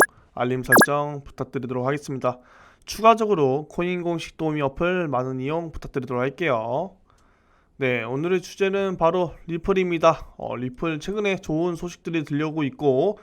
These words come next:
앞으로 급등 직전이라고 생각이 해서 여러분들에게 가져왔고요. 여러분들 리플 빠르게 타점을 잡아서 수익을 보시면 좋을 것 같습니다.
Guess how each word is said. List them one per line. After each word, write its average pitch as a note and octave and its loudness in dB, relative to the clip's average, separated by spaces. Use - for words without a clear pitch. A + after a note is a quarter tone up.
앞으로 C#3+ 0
급등 F3 -2
직전이라고 D#3 0
생각이 D3+ -2
해서 E3+ 2
여러분들에게 C3 -2
가져왔고요. D3 0
여러분들 G#3 2
리플 G3 0
빠르게 F#3 4
타점을 D#3 -4
잡아서 D3+ 2
수익을 C#3 -2
보시면 C3+ -4
좋을 C#3 -8
것 D3 0
같습니다. C3 -2